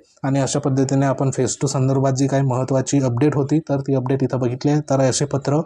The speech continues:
प्रत्येक जिल्हा परिषदचे सध्या बघा इश्यू होणार आहे आणि त्या अनुषंगाने सध्या तयारी झालेली आहे. तर फेज टू बघा, अ, ज्या संदर्भात आपण माहिती आहे की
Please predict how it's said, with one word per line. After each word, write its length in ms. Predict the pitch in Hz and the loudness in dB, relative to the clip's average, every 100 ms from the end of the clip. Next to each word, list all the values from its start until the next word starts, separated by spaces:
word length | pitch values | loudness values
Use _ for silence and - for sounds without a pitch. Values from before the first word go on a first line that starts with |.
| - - - - | -6 -20 -12 -6
प्रत्येक 300 | 135 - 156 | -4 0 0
जिल्हा 260 | 135 135 | 2 0
परिषदचे 440 | 135 127 135 - 131 | 0 -2 -2 -2 -2
सध्या 240 | 123 127 | 0 0
बघा 200 | 123 135 143 - - - | 0 -2 -4 -14 -16 0
इश्यू 240 | 139 - 156 | 2 4 2
होणार 240 | 147 151 | 2 0
आहे 180 | 143 156 | 0 0
आणि 220 | 135 135 | -2 -4
त्या 160 | 135 139 | -2 -2
अनुषंगाने 520 | 135 135 131 135 139 | -2 -4 -4 -2 -2
सध्या 340 | 135 120 139 147 | -4 -2 -4 -2
तयारी 280 | 131 127 143 | 0 2 2
झालेली 360 | 139 123 123 120 | 2 0 -2 -4
आहे. 80 | 113 | -4
तर 80 | 123 | -6
फेज 260 | - 127 - | -4 -4 -2
टू 80 | 147 | 0
बघा, 280 | 143 135 147 - - - | 0 0 -4 -6 -20 -8
अ, 200 | - 135 | 0 2
ज्या 220 | 131 139 139 | 2 2 0
संदर्भात 460 | 143 135 139 135 | 0 0 0 0
आपण 220 | 131 139 | -2 -2
माहिती 280 | 139 131 135 | -2 0 0
आहे 80 | 135 | 0
की 280 | 143 139 | 2 0